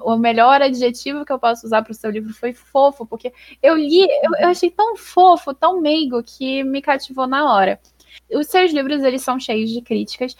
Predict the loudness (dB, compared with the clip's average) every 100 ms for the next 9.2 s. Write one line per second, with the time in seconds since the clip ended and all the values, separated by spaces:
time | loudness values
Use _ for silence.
0 | -8 -2 0 -2 -4 -2 0 0 -4 -2
1 | -2 -2 -2 -4 -6 -6 -8 _ -20 _
2 | -2 -2 -4 0 4 4 2 -2 -4 -2
3 | -2 -4 -2 0 0 -4 _ -8 -8 -10
4 | -10 2 2 2 -2 -10 -8 -10 -6 -2
5 | -2 -4 _ _ _ _ -4 -2 -2 -4
6 | -4 -6 -6 -6 -6 -6 _ -8 -6 -4
7 | -6 -4 -4 -4 -4 -2 0 -2 -4 -8
8 | -8 -12 -12 -14 _ -2 0 -4 -6 -4
9 | -4